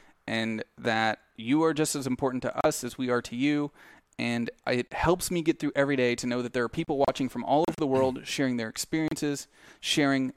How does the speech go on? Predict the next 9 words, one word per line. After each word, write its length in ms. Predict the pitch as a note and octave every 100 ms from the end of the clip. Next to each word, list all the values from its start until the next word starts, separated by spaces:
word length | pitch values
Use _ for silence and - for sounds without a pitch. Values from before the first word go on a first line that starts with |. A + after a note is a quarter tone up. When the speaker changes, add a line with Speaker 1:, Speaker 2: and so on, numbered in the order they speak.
| -
Speaker 1:
their 200 | A#2+ A#2
good 260 | B2+ D3
hearts, 560 | C3 C3 B2+ B2+ - - _ _ _ _
and 280 | A2 A#2 A2+ A2+
that 160 | A#2
we 160 | C#3 C3+
as 160 | A#2+
a 220 | B2 A#2 A2+
community, 680 | - C3 D3 C#3+ B2+ B2